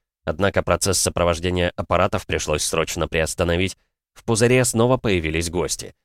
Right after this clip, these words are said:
Сначала Твердыня заявил, что обнаруженный им объект на границе системы предположительно является тем самым агрессивным космолетом, который недавно предпринял атаку на фрегат. Однако на самом деле реальность оказалась более прозаической.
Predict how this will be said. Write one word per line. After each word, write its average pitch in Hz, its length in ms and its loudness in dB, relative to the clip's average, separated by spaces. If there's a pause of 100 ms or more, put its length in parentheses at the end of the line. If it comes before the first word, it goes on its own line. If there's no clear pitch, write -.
(560)
Сначала 156 460 2
Твердыня 131 440 4
заявил, 113 380 2
что 113 220 0
обнаруженный 101 600 4
им 101 240 0
объект 95 360 0
на 98 160 2
границе 95 440 2
системы 107 500 2
предположительно 92 720 0
является 90 680 0
тем 85 220 -2
самым 95 420 0
агрессивным 87 640 0
космолетом, 98 640 0
который 101 340 2
недавно 98 420 0
предпринял 98 640 -2
атаку 90 340 -2
на 82 100 2
фрегат. 90 460 0 (380)
Однако 101 340 0
на 101 80 4
самом 101 340 4
деле 107 240 2
реальность 92 460 2
оказалась 90 480 2
более 95 320 0
прозаической. 80 800 -4